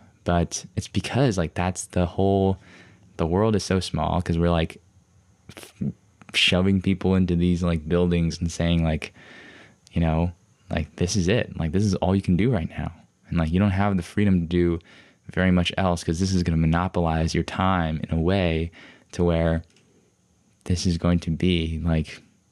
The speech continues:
all you can do. Anyways, I think I'm getting, like, kind of off track to what I originally, like, had for this, but yeah, I felt that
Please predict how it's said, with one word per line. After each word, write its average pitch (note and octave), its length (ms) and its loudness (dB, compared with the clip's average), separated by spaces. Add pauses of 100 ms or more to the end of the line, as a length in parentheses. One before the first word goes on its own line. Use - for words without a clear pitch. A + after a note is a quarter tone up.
all D#2+ 180 0
you D#2+ 80 0
can F2+ 160 2
do. A2 180 0 (1120)
Anyways, G2 300 2
I F2+ 80 2
think B2 100 2
I'm A2+ 100 4
getting, F#2+ 200 2
like, E2+ 180 -2
kind G2 140 0
of E2 100 -2
off F#2 220 0
track F2 360 -2
to - 120 -8
what D#2+ 320 0 (180)
I E2+ 120 2
originally, E2 460 2
like, D2+ 300 -4 (240)
had F#2 260 -2
for F2+ 120 -6
this, D#2 180 -8
but D#2 300 -2 (1200)
yeah, - 180 -2
I F2 80 -2
felt G2 460 -2 (500)
that E2+ 540 2